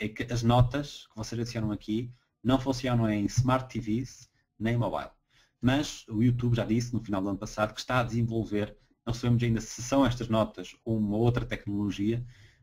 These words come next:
que vai ter a interatividade dos vídeos em todas as plataformas. Já deviam ter resolvido isto, na minha opinião.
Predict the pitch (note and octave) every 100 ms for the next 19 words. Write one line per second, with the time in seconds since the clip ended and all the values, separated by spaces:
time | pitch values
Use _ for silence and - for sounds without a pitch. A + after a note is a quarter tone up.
0 | _ - C3 B2+ B2 B2 A#2+ A#2+ A#2 A#2
1 | G#2+ G2+ B2 A#2+ A2 A2 A2 A#2 G#2+ -
2 | G2+ F#2 - - _ _ - F#2+ F#2 G2
3 | A#2 A2+ G#2 G2+ G#2 A#2 D#3 G2+ G2+ G2
4 | - G#2+ A#2 D3+